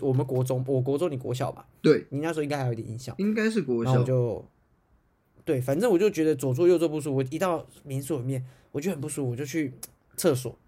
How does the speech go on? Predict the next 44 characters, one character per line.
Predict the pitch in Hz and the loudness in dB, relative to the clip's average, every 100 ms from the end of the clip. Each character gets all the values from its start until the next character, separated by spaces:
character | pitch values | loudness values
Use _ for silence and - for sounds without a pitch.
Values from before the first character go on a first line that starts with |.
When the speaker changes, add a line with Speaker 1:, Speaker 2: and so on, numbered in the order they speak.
| _ | _
Speaker 1:
想 | - 113 | -14 -10
说 | 131 135 | -6 -6
上 | 131 165 127 | -6 -6 -6
厕 | - 131 | -4 -6
所 | - | -6
好 | - - | -16 -20
了， | - | -12
大 | 147 127 | -8 -8
便。 | 123 117 - | -8 -10 -6
Speaker 2:
嗯。 | 147 139 113 107 | 0 0 0 -6
Speaker 1:
然 | 139 | -6
后 | |
就 | 156 127 - - | -4 -6 -8 -14
大 | - 127 | -12 -6
便， | 147 117 | -6 -4
然 | 135 | -4
后 | |
再 | 156 | -4
擦 | 131 - 151 | -4 -2 -2
屁 | 147 131 | -4 -8
股 | 113 | -8
的 | |
过 | 107 147 | -4 -4
程， | 123 | -4
发 | 139 | -10
现 | 127 - _ _ | -12 -16 _ _
，“呃， | 277 277 127 - _ _ - | 6 6 6 -6 _ _ 0
这 | 403 | 2
是 | 370 | 4
什 | 277 | 4
么 | |
东 | 294 320 | 4 4
西？ | 320 277 - - - 254 - - - - | 2 0 -2 -4 -6 -4 -10 -12 -18 -20
<laughs> | - - - - 453 - 440 571 | -20 -20 -18 -6 -4 -2 2 2
我 | - | 4
屁 | 320 | 4
股 | 262 196 508 508 - - | 6 4 4 2 -4 0
长 | 240 226 | 2 4
瘤 | 247 285 | 6 8
了， | 294 - - - - _ - 254 262 | 6 4 -8 -20 -20 _ -14 -6 4
凸 | 294 330 | 10 10
出 | - | 12
来 | 339 349 233 190 | 10 8 4 2
了。” | 202 | -2